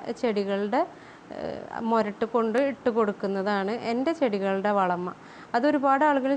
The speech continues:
ചോദിച്ചിട്ടുണ്ടായിരുന്നു, അതുകൊണ്ടാണ് ഞാൻ പറയുന്നത്. പാന് ചൂടായിട്ടുണ്ട്. നമ്മൾ എണ്ണ ഒഴിച്ച് അതിലേക്ക് കടുക് ഇട്ട് കൊടുത്ത്, കടുക് പൊട്ടി. ഇനി കറിവേപ്പില ഇട്ട് കൊടുത്തിട്ടുണ്ട്. ഇനി ഈ കറിവേപ്പില ഒന്ന് മൂത്തതിന് ശേഷം നമുക്ക് വെളുത്തുള്ളി,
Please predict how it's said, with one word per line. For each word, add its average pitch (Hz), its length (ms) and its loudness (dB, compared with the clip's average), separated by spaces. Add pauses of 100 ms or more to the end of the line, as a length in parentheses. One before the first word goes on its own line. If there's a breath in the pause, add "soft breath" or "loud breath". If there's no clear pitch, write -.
ചോദിച്ചിട്ടുണ്ടായിരുന്നു, 214 840 0
അതുകൊണ്ടാണ് 202 500 0
ഞാൻ 262 180 -2
പറയുന്നത്. 175 480 -2 (2000)
പാന് 285 380 4
ചൂടായിട്ടുണ്ട്. 226 640 2 (100)
നമ്മൾ 220 180 4 (240)
എണ്ണ 233 220 2
ഒഴിച്ച് 220 320 0
അതിലേക്ക് 214 380 0 (100)
കടുക് 208 400 2 (380)
ഇട്ട് 196 220 -6
കൊടുത്ത്, 196 340 0 (240)
കടുക് 196 340 0
പൊട്ടി. 214 340 -6 (460 loud breath)
ഇനി 220 120 -4 (100)
കറിവേപ്പില 196 500 0 (100)
ഇട്ട് - 200 -8
കൊടുത്തിട്ടുണ്ട്. 190 580 -4 (520 loud breath)
ഇനി 269 200 0
ഈ 269 120 0
കറിവേപ്പില 233 520 2
ഒന്ന് 262 160 0
മൂത്തതിന് 214 480 -2
ശേഷം 247 300 -2
നമുക്ക് 233 340 -2
വെളുത്തുള്ളി, 190 600 -2